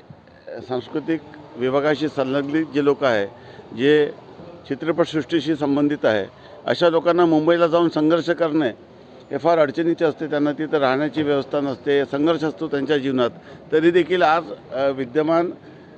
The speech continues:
अ, जी चित्रसृष्टी आहे तिथे मोठ्या प्रमाणामध्ये आपल्या विदर्भाचे लोक काम करत आहे. अनेक लोक या संधीपासून मुकले असतील आणि त्यामुळे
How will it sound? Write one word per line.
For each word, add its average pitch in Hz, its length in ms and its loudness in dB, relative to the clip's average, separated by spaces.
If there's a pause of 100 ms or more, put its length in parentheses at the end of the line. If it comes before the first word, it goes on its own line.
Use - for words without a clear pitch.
(140)
अ, 127 260 -2
जी 147 180 -2
चित्रसृष्टी 147 640 -4
आहे 160 160 2
तिथे 156 200 0
मोठ्या 151 300 2
प्रमाणामध्ये 156 560 2
आपल्या 151 220 2
विदर्भाचे 139 460 0
लोक 143 240 -2
काम 131 180 -2
करत 120 280 -4
आहे. 95 140 -2 (1200)
अनेक 175 260 4
लोक 180 220 0 (580)
या 156 120 2
संधीपासून 175 600 0
मुकले 165 280 2
असतील 110 340 -4 (680)
आणि 131 200 -2
त्यामुळे 180 480 2